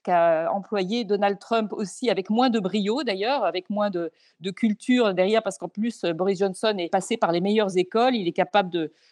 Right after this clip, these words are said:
de parler en grec et de, de citer l'Odyssée en grec, même avec, euh,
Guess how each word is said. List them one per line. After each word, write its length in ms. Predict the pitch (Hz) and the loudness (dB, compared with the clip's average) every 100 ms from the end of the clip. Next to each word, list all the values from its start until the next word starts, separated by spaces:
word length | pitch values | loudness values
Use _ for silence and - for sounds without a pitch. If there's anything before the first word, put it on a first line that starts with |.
| _ | _
de 80 | 175 | -4
parler 360 | 185 175 202 | 0 2 2
en 120 | 185 165 | 2 0
grec 380 | 160 196 208 | 0 0 0
et 60 | 175 | -2
de, 240 | 160 160 | -4 -4
de 220 | 147 156 147 | -4 -6 -8
citer 460 | - 190 - 202 | -8 -10 -2 0
l'Odyssée 480 | 180 160 170 - 202 | 2 0 -4 -2 0
en 100 | 165 | 2
grec, 380 | 156 185 208 - | 2 0 0 0
même 340 | 160 147 165 | -2 0 0
avec, 280 | 160 165 - | 0 -2 -4
euh, 120 | 147 | -6